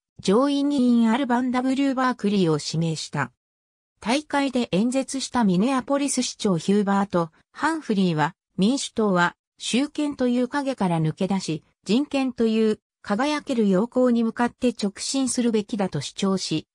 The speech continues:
南部代表らの大統領候補に指名したの退出を招いた。これは、ハンフリーにとって、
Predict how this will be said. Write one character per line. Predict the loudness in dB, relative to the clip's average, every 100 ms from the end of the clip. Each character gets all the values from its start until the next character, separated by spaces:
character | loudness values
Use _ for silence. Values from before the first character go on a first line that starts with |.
| _
南 | 0 2 2
部 | 2
代 | 2 0 0
表 | 0 2
ら | 2 2
の | 0
大 | 0 -2 2
統 | 2 4
領 | 2 0
候 | 0 0
補 | 2 0
に | 0
指 | -2
名 | 0 0
し | -2
た | -2 0
の | 0
退 | -2 -2
出 | -4 -2 0
を | 0 -4 _ _
招 | 0 2 2
い | -2
た。 | -4 -6 _ _ _ _
こ | -2
れ | 2 2
は、 | 2 0 -4 _ _
ハ | -2 -2
ン | -2
フ | -2
リ | 2
ー | 2
に | 2
と | 0
っ | -6
て、 | -4 -4 -4